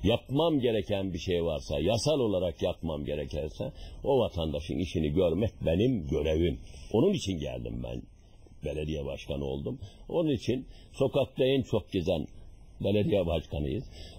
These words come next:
Vatandaşımız da yapılanlardan memnun. Bizi üzen, yine söylüyorum,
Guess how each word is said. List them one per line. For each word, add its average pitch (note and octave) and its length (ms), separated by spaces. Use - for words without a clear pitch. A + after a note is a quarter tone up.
Vatandaşımız A2+ 840
da C3+ 220
yapılanlardan A2 1040
memnun. F2 500
Bizi D#3 300
üzen, A#2+ 560
yine A#2 280
söylüyorum, D#2 680